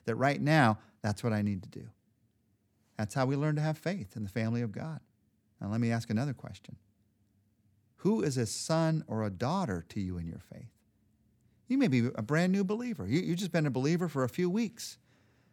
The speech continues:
but there's somebody else who's watching you already. You may have been a believer for years and years now, and there's many people who are watching you in your faith. The question behind that one is, it's not just the names that we need to know,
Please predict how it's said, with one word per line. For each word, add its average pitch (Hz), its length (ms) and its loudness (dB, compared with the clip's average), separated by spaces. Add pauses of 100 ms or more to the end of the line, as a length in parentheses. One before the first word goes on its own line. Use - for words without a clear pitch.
(280)
but 117 120 -4
there's 117 140 -2
somebody 139 300 2
else 165 160 -2
who's 104 120 -4
watching 107 400 -2
you 90 160 -4
already. - 400 -12 (640)
You 120 120 0
may 127 80 4 (100)
have 101 140 2
been 113 140 2
a 113 40 2
believer 113 360 0
for 120 120 -8
years 117 320 0
and 117 100 0
years 104 300 0
now, 92 160 -2
and 92 80 0
there's 95 140 -2
many 107 240 2
people - 280 -10
who 95 60 -4
are 92 40 -4
watching 95 420 -4
you 95 120 -4
in 90 80 -6
your 90 120 -8
faith. - 320 -14 (1500)
The - 60 -10
question 151 340 2
behind 120 360 2
that 127 240 0
one 90 180 -2
is, 87 240 -4
it's - 180 -6
not 131 220 4
just 135 180 -6
the 127 80 2
names 139 300 2
that 95 100 -4
we 95 80 -4
need 87 200 -4
to 80 100 -14
know, 71 280 -10